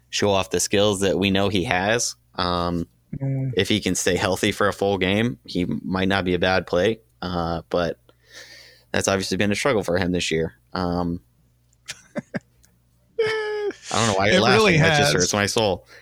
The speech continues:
Speaker 1: Uh, I was so
Speaker 2: I
Speaker 1: excited
Speaker 2: know.
Speaker 1: when he
Speaker 2: He
Speaker 1: came over, and then he does the little, "Oh, I fake, I'm faking my hamstring injury again." And then what's he do? Gets hurt. Like,
Speaker 2: I know.
Speaker 1: God,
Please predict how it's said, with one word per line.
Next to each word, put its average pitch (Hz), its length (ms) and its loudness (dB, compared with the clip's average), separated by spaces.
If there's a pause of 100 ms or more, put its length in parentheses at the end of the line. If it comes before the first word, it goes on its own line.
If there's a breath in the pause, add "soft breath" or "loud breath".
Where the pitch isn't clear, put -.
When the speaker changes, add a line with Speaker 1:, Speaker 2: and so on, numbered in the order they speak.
(180 loud breath)
Speaker 1:
Uh, - 60 -2 (200)
I 107 100 4
was 170 120 4
so 196 80 4
Speaker 2:
I 214 80 6
Speaker 1:
excited 226 320 4
Speaker 2:
know. 170 60 4
Speaker 1:
when 160 100 4
he 107 80 4
Speaker 2:
He 101 60 2
Speaker 1:
came 107 240 4
over, 101 320 2
and 98 140 2
then 92 280 0 (420 soft breath)
he 113 140 -2
does 110 220 2
the 117 80 2
little, 110 500 4 (160)
"Oh, - 200 0
I 107 140 2
fake, 98 440 0
I'm 110 160 0
faking 113 380 2
my 110 180 4
hamstring 107 580 2
injury 98 340 2
again." 107 340 2 (300 loud breath)
And 104 140 2
then 107 240 2
what's 117 160 0
he 135 80 0
do? 156 200 0
Gets 131 240 0
hurt. 92 260 -2 (320)
Like, 95 360 -4 (540)
Speaker 2:
I 131 300 -2
know. 139 320 0
Speaker 1:
God, 139 200 -2